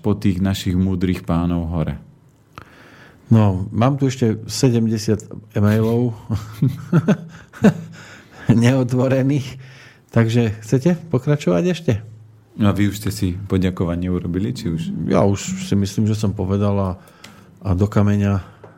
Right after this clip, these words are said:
Speaker 2: nás aj tak, e, nevytešú. Prichádzajú, toto je obrázok?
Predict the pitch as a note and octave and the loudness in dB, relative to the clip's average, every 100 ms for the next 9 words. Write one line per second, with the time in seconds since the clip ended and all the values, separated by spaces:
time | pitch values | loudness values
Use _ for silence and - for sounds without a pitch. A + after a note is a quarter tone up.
0 | - G2 F#2+ F2 G2+ G#2 - - - - | -2 0 2 0 0 -2 -8 -14 -12 -10
1 | - - - - - - - F2 G2 F#2+ | -10 -12 -12 -12 -12 -12 -8 -2 0 0
2 | F#2+ G2+ G2 A#2+ B2 C3 - - - - | 0 -2 0 0 0 -2 -10 -20 -20 -20
3 | - - - - - - - - G#2+ - | -20 -20 -20 -20 -20 -20 -8 0 0 2
4 | G2+ G2 F#2+ - - - F#2+ G2 D#3+ A3 | 2 2 -2 -2 -2 -2 0 2 2 2
5 | F#3 F3 - | 0 -2 -6